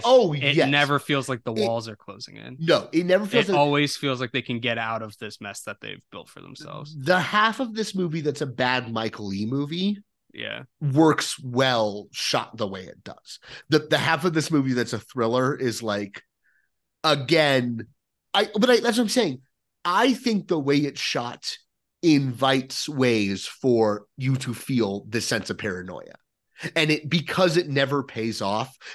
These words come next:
Speaker 1: because there are no complications, no one ever figures it out. Um, you get
Speaker 2: Which
Speaker 1: what
Speaker 2: is
Speaker 1: I'm saying?
Speaker 2: crazy
Speaker 1: Yeah.
Speaker 2: because, like,
Speaker 1: But, like,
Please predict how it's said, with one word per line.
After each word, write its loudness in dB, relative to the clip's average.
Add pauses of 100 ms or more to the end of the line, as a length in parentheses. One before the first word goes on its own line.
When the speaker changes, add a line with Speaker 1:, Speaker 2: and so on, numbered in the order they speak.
Speaker 1:
because 2 (260)
there 2
are 2
no 2
complications, -4
no 2
one 2
ever -2
figures -6
it -4
out. -4 (800)
Um, -2
you -6
get 4
Speaker 2:
Which 6
Speaker 1:
what 4
Speaker 2:
is 4
Speaker 1:
I'm -4
saying? 0
Speaker 2:
crazy -2 (180)
Speaker 1:
Yeah. 4
Speaker 2:
because, -6 (440)
like, 6
Speaker 1:
But, 2
like, 6